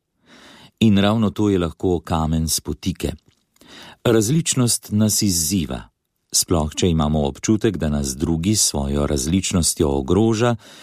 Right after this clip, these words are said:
in skuša počasi zavzemati naš kulturni prostor.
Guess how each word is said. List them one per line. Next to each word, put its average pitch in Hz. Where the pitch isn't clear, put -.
in 117
skuša -
počasi 92
zavzemati 87
naš 80
kulturni 78
prostor. 78